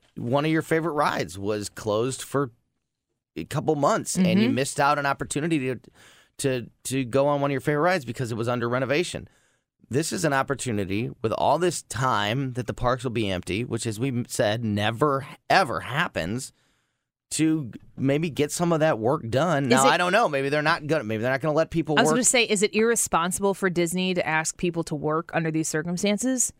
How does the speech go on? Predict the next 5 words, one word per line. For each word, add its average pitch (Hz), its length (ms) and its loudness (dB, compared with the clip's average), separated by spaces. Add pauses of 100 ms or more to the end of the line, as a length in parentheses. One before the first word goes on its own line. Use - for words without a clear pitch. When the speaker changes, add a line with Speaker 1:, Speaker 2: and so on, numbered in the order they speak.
Speaker 1:
I, 143 200 -2 (1300)
we're 143 180 0
working. 170 440 0 (380)
I 135 80 2
mean, 131 360 2